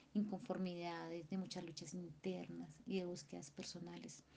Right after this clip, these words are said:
Tienen un ritmo de inmediatez que no les permite en su gran mayoría saborear las cosas como deberían. Y bueno, sabemos nosotros que la literatura se tiene que degustar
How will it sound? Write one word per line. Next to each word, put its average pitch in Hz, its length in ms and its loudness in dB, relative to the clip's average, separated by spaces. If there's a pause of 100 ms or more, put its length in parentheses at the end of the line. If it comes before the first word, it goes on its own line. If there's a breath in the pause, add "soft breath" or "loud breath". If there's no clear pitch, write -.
(640 loud breath)
Tienen 226 300 12
un 240 160 12
ritmo 233 220 10
de 226 80 10
inmediatez 208 720 6
que - 140 -2
no 175 100 0
les 170 180 -4
permite 160 440 -4
en 170 60 -2
su - 140 -6
gran 165 200 -2
mayoría 170 440 -4
saborear 170 400 -2
las 165 220 -6
cosas 208 400 0
como 175 280 -4
deberían. 151 500 0 (840 loud breath)
Y 196 100 0
bueno, 175 280 0
sabemos 170 420 2
nosotros 180 460 -2
que - 120 -2
la 190 100 2
literatura 165 760 -4
se - 140 -4
tiene 170 320 -6
que 175 160 -2
degustar 165 580 -4